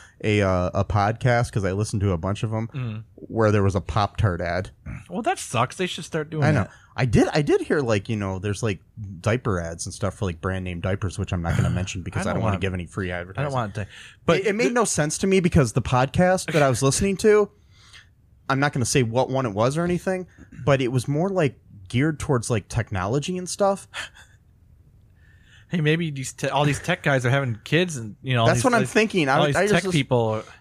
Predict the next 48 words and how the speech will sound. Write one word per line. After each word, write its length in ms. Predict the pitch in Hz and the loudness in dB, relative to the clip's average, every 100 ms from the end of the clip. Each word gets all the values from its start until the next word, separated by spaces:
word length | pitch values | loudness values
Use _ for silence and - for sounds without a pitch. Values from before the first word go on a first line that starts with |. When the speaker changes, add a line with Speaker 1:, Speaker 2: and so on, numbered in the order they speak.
| - | -2
Speaker 1:
I 120 | 151 | 0
was 100 | 185 | 0
just 160 | 196 - | -2 -2
trying 140 | 202 | 0
to 80 | 180 | 0
figure 260 | 180 160 | 0 2
out 160 | 160 135 | 2 2
why 300 | 139 143 156 | 2 2 2
I'm 160 | 139 143 | 0 -2
listening 340 | 139 165 143 | -4 -6 -6
to 120 | 143 | -4
this 340 | 117 110 - - | -2 -2 -6 -8
technology 680 | - 143 - 123 135 123 120 | -2 -2 -2 -2 -2 -4 -6
podcast, 600 | 131 123 - 113 104 - | -2 -2 0 -2 -2 -6
and 100 | 107 | -4
all 140 | 113 | -4
of 80 | 107 | -6
a 60 | |
sudden, 460 | 104 123 113 110 101 - - _ - | -6 -4 -2 -4 -10 -14 -20 _ -12
I'm 120 | - 107 | -8 0
getting 200 | 127 104 | 0 0
a 60 | |
Pampers 520 | - - 127 117 92 | -2 -2 0 0 -2
ad 240 | - 85 82 | 0 -2 -4
or 120 | 90 | -6
whatever 340 | 95 95 92 | -4 -4 -4
it 60 | 82 | -4
was, 240 | 92 90 | -6 -6
or 80 | 98 | -6
Huggies 420 | 110 113 104 85 | -4 -4 -4 -6
or 140 | 92 87 | -8 -8
what, 160 | 98 | -4
I 100 | 98 | -2
don't 140 | 120 107 | 0 0
know 60 | |
what 160 | 90 92 | -2 -4
it, 60 | - 101 | -6 -2
which 240 | 101 - | 0 0
brand 300 | 101 95 95 | -2 -2 -2
it 60 | 78 | -4
was, 240 | 85 85 | -6 -8
but 280 | - 90 76 | -6 -6 -4
it 80 | 117 | -2
was 180 | 117 113 | -2 -2
just 160 | - | -4
like, 200 | 143 127 | -4 -4
okay, 520 | - - 294 240 214 196 | -8 -8 -8 -6 -6 -4
um, 280 | 180 180 | -4 -4